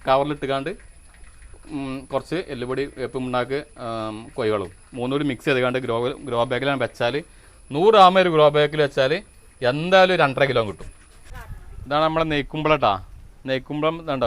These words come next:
ഒരു വിത്ത് വെറുതെ ഇട്ടാണ് ഇങ്ങനെ പോണതാ. ഇങ്ങനെ കണ്ടമാനം ഇതിമ്മന്ന് അർത്താണ്. ഇനിയിപ്പോ നമുക്ക് സംഖ്യ അറക്കാണ്ട്, അറക്കാണ്ട്. ഒരു കത്തി, കത്തി എവിടെ? കത്തിയെ കട്ടറ, കട്ടറ അടിക്കാ. ഇതാ, ഒക്കെ ക-,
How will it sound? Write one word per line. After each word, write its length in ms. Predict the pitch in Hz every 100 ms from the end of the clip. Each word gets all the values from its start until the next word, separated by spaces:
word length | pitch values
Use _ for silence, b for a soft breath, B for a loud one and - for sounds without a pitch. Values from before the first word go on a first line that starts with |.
| 113
ഒരു 60 |
വിത്ത് 260 | 147 147 160
വെറുതെ 260 | 151 127 147
ഇട്ടാണ് 340 | - 135 127 160 - - - - - -
ഇങ്ങനെ 180 | 131
പോണതാ. 340 | 127 131 127 123 117 - - - - - - -
ഇങ്ങനെ 220 | 123 120 113 -
കണ്ടമാനം 340 | 120 123 143 160
ഇതിമ്മന്ന് 260 | 160 160
അർത്താണ്. 440 | 147 123 - 147 143
ഇനിയിപ്പോ 220 | 139 151
നമുക്ക് 180 | 151 151
സംഖ്യ 380 | 143 131 139 151
അറക്കാണ്ട്, 480 | 127 - 127 113 85 - - - 127
അറക്കാണ്ട്. 480 | 110 - 147 139
ഒരു 120 | 120 127 135
കത്തി, 300 | - 190 165
കത്തി 200 | 151 -
എവിടെ? 180 | 190 185
കത്തിയെ 320 | 180 165 202
കട്ടറ, 320 | 196 185 185 175
കട്ടറ 260 | 165 -
അടിക്കാ. 280 | 180 165 165 156 - - - - - - -
ഇതാ, 180 | 117 95 - - - - - 131
ഒക്കെ 200 | - 147
ക-, 240 | 139 135